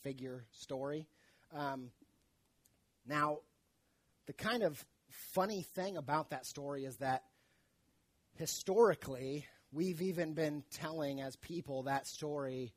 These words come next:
before Jesus was here, which is, can be confusing. Um, and you can take that in a lot of different ways, but it's interesting. And so, um, I'm also just obsessed with this story, and so I wanted to, um, just kinda share some of my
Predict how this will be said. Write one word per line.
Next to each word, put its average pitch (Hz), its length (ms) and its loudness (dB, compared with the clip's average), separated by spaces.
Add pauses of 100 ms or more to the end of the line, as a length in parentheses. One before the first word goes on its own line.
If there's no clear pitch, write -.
(140)
before 143 540 -2
Jesus 131 500 -8
was 117 120 -14
here, 139 300 -8 (800)
which 123 220 -14
is, 127 140 -10 (1160)
can 202 260 0
be 202 180 -4
confusing. 165 680 -8 (400)
Um, 139 560 -4
and 143 120 -6
you 160 80 -4
can 160 180 -6
take 202 260 -2
that 156 180 0
in 143 60 -12
a 143 60 -6
lot 147 180 -2
of 147 80 -6
different 143 300 -10
ways, 151 280 0
but 135 100 -6
it's 139 220 -6
interesting. 120 800 -8 (320)
And 135 140 -6
so, 151 400 2
um, 143 400 -4 (260)
I'm 220 140 -4
also 233 300 -4
just 165 220 -8
obsessed 190 600 -2
with 135 240 -8
this 139 160 -6
story, 123 600 -6
and 123 120 -14
so 151 100 -6
I 151 80 0
wanted 180 280 -6
to, 139 140 -6 (260)
um, 131 300 -6
just 147 140 -14
kinda 196 160 -6
share 180 260 -4
some 165 200 -8
of 143 60 -6
my 131 180 -6